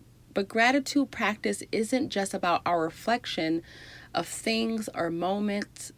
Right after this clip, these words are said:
We get to also incorporate our gratitude into the goals we have for our lives. I would like to invite you to download my free guide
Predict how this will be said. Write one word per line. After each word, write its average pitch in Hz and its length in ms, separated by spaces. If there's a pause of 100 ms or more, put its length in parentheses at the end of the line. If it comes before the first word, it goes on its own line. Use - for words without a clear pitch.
(140)
We 269 180
get 349 300
to - 160
also 208 380
incorporate 180 840
our 165 160
gratitude 170 800
into 170 240
the 151 120
goals 160 760
we 151 140
have 160 340
for - 100
our 143 180
lives. 131 680 (1120)
I 240 80
would 381 160
like 330 220
to - 140
invite 190 440
you 190 240
to 165 160
download 170 720
my 160 180
free 185 320
guide 175 540